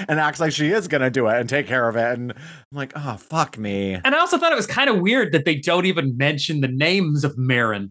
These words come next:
Speaker 2: and Karras in this movie. Like,
Speaker 1: They
Speaker 2: you
Speaker 1: should
Speaker 2: think
Speaker 1: have at least name dropped them.
Speaker 2: Yeah, you think they would have name dropped them, but no, they don't even mention 'em. So it's, like, weird.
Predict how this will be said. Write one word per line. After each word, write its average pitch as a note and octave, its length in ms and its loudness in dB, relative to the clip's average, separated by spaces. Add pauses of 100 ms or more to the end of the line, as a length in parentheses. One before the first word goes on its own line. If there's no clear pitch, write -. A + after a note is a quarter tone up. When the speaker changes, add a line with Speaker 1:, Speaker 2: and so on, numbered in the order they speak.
Speaker 2:
and G#2 160 -10
Karras A2 500 -2
in G#2 140 0
this A2 220 -6
movie. A#2 340 -4
Like, A#2 200 0
Speaker 1:
They B3 40 -2
Speaker 2:
you B2 80 -2
Speaker 1:
should E4+ 200 0
Speaker 2:
think F#4 120 4
Speaker 1:
have C4 160 0
at A3+ 180 0
least F3+ 460 0
name D#3+ 300 2
dropped A#2+ 400 0
them. G2+ 240 4
Speaker 2:
Yeah, D4+ 220 4
you G3 180 4
think A3 220 2
they G#3 100 2
would F#3+ 140 2
have E3 100 -4
name G3 260 2
dropped B2 420 -4
them, A#2 220 0
but B2+ 240 0
no, E3+ 200 0
they E3+ 100 0
don't E3+ 140 0
even D3+ 260 -4
mention C3 480 0
'em. G#2 180 -4
So C#3 240 2
it's, C3 180 0
like, B2 200 2
weird. G#3 800 0